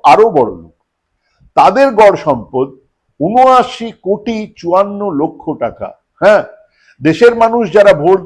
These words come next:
দেন তাদের গড় আয় সত্তর থেকে বাহাত্তর হাজার টাকা। তাদের সেবা করার জন্য যারা রাজনীতি করেন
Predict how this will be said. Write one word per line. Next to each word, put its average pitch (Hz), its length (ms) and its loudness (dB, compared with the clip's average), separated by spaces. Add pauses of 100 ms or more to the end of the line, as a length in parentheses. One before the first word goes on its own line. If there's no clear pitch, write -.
দেন 190 240 4 (140)
তাদের 165 280 -2
গড় 160 360 4
আয় 185 320 6
সত্তর 175 380 -14 (120)
থেকে 175 240 -6
বাহাত্তর 160 540 -2
হাজার 170 240 -2 (100)
টাকা। 175 460 0 (560)
তাদের 156 320 0
সেবা 277 440 2
করার 247 440 2
জন্য 214 480 -4
যারা 165 260 2
রাজনীতি 170 540 0
করেন 185 480 0